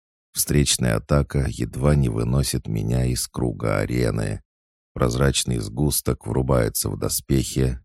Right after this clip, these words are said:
поднимает тучу пыли. Я чудом ухитряюсь не упасть под этим напором. Делаю шаг вперед и словно упираюсь в незримую стену.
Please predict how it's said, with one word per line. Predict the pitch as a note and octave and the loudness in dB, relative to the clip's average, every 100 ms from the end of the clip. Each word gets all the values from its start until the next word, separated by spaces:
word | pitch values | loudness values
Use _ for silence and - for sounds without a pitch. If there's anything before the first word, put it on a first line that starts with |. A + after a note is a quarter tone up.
| _ | _
поднимает | B1+ B1 B1 C#2 C2+ A#1+ - _ | -4 -2 0 2 2 -2 -10 _
тучу | C#2 C2 - - - | -4 -4 -4 -8 -6
пыли. | - C#2+ A#1+ B1 A1+ - _ _ _ _ | 0 2 2 0 -2 -8 _ _ _ _
Я | B1 B1+ | 0 0
чудом | - - D#2 B1+ A1 | 0 0 0 0 -2
ухитряюсь | G1+ - - A#1+ C2 A#1+ - | -4 -6 -2 2 2 2 0
не | A#1+ | 0
упасть | A1 - - B1+ - - | 0 -2 0 2 0 -4
под | - G#1+ | -4 -4
этим | G#1 - G#1 | -4 -4 -4
напором. | G1+ A1 A#1 A1+ A#1 G#1+ G1+ - _ _ _ _ | -4 -4 0 2 2 0 -4 -12 _ _ _ _
Делаю | B1+ D2 C#2+ B1 | 2 4 6 2
шаг | - C2+ A#1 - | 0 0 0 -4
вперед | - B1 C2 C#2+ C2+ - - _ | -2 0 4 4 2 -4 -20 _
и | - | -4
словно | - - D2 C2+ C2+ | -2 2 2 2 0
упираюсь | A1+ A#1+ A#1 C2+ C2+ B1+ - | 0 -2 2 4 4 2 -2
в | A#2+ | -2
незримую | C2+ C2+ A2+ A#1+ A1+ A1+ G#1 | 0 0 0 0 0 0 -2
стену. | - - A#1+ A1+ G#1+ G#1+ G1+ | -2 -2 0 2 2 0 -2